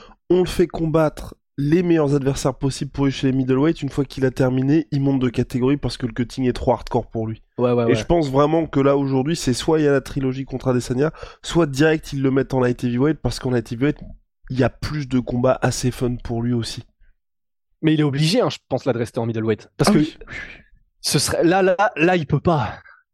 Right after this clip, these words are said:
Speaker 2: Il peut pas, il peut pas rester comme ça sur une défaite par K O en vrai.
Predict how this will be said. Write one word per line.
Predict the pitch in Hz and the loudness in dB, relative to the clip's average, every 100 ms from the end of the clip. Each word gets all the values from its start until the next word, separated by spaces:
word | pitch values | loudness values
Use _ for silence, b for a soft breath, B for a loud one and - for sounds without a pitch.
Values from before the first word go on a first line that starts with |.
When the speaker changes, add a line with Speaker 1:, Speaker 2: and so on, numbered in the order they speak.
| 151 | -10
Speaker 2:
Il | 147 | -6
peut | - 180 | 0 0
pas, | 180 226 226 180 | 0 -2 -2 -4
il | 123 | -4
peut | 143 | -2
pas | 220 | 0
rester | 185 139 - | 0 -2 -4
comme | 147 143 | -6 -4
ça | 156 139 | -6 -8
sur | - 131 | -8 -6
une | 131 | -6
défaite | 123 131 | -6 -6
par | - 110 - | -6 -6 0
K | |
O | 127 113 | 2 0
en | 107 | -4
vrai. | 110 110 | -8 -8